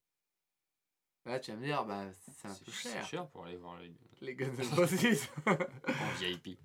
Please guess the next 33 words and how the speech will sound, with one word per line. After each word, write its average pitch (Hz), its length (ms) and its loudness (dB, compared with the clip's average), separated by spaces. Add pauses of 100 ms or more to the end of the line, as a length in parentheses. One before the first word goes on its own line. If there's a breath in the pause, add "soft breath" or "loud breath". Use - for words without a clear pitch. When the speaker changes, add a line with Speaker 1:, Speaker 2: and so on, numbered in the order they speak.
(140)
Speaker 1:
En 127 80 2
V 117 180 0
I 143 60 -2
P. 131 220 -8
Du 143 200 -2
coup, 233 260 -6 (220)
par 127 160 2
contre, 226 300 0 (120)
est-ce 120 220 -4
que 196 120 2
ça 135 280 -4
en 101 140 -10
vaut 151 340 -6 (500)
le 104 320 -8
prix ? - 380 -8 (260)
Speaker 2:
Ah, 156 200 -8
bah - 120 -10
ça, - 320 -4 (760)
seul 107 360 -2
du 90 160 -12 (760)
Speaker 1:
Enfin, 110 180 -12 (140)
moi, 120 260 -8
je 143 60 -16 (140)
pense 101 160 -12
Speaker 2:
Dio 98 300 -6
pourrait 90 260 -6
nous 92 100 -6
le 104 60 -8
dire. 117 160 -8 (300)
Speaker 1:
Ah - 180 -4
ouais. - 180 -8
Oh - 80 -18
ah, 240 1400 -8